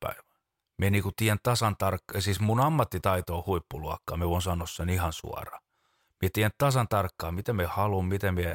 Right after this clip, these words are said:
miten kaikki asiat toimii, mitä ja me on nähnyt sen tässä matkan varrella, kun mulla jotain duunikeikkoa on ollut. Se on, se on ihan huippu. Me niinku hämmästyn itekin,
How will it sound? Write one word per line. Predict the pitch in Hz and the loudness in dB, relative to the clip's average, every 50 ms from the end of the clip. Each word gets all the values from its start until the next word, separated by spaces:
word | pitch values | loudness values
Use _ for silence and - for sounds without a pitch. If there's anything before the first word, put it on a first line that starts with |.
| 85 - _ _ _ _ _ _ _ _ _ _ _ | -6 -10 _ _ _ _ _ _ _ _ _ _ _
miten | - 101 92 101 95 - | -2 0 0 0 0 2
kaikki | - 101 104 - - - 90 | 2 2 0 0 -2 -2 0
asiat | 90 95 90 92 85 82 - _ _ | 0 0 0 -2 -4 -4 -8 _ _
toimii, | - 90 92 87 82 80 82 80 | 0 2 2 2 0 -2 -4 -4
mitä | 80 82 85 - 85 85 82 - _ _ _ _ _ _ _ _ _ _ _ _ _ _ _ _ _ _ _ _ _ _ _ _ _ | -4 -4 -2 -2 -2 -2 -4 -6 _ _ _ _ _ _ _ _ _ _ _ _ _ _ _ _ _ _ _ _ _ _ _ _ _
ja | - 95 95 95 - - | 2 2 2 2 2 0
me | - 107 113 | 0 2 4
on | 120 123 | 4 6
nähnyt | 123 131 127 117 110 95 - | 4 4 4 2 0 0 -2
sen | - 95 92 | -2 -2 -2
tässä | - 95 90 - | -2 -2 0 2
matkan | 101 101 101 - - 90 82 80 | 0 0 0 0 -2 -4 -2 0
varrella, | 90 87 87 90 82 87 - | -2 -2 0 -2 -4 -6 -6
kun | - 87 | -6 -4
mulla | 87 85 87 87 87 | -4 -2 -2 0 0
jotain | 90 - - 87 85 82 | 0 0 0 -2 0 0
duunikeikkoa | 95 92 90 87 90 - - 80 80 - - - 78 82 | 0 0 2 0 -2 -4 -4 -6 -8 -6 -4 -2 -2 0
on | 85 | 0
ollut. | 87 87 85 82 - - | 0 0 -2 -2 -4 -4
Se | - 90 | -2 0
on, | 90 90 | 2 2
se | 95 | 2
on | 98 98 | 4 4
ihan | 107 107 92 | 4 4 2
huippu. | 87 92 87 82 - - - 98 | 2 0 0 -2 -4 -4 -2 2
Me | 98 113 117 | 2 4 4
niinku | 120 120 - 113 | 2 2 2 2
hämmästyn | 101 131 139 131 117 101 - - 107 104 | 4 4 4 4 2 0 0 0 0 0
itekin, | 117 120 110 95 - - - - 85 85 | 0 0 0 0 -2 -2 -6 -6 -6 -6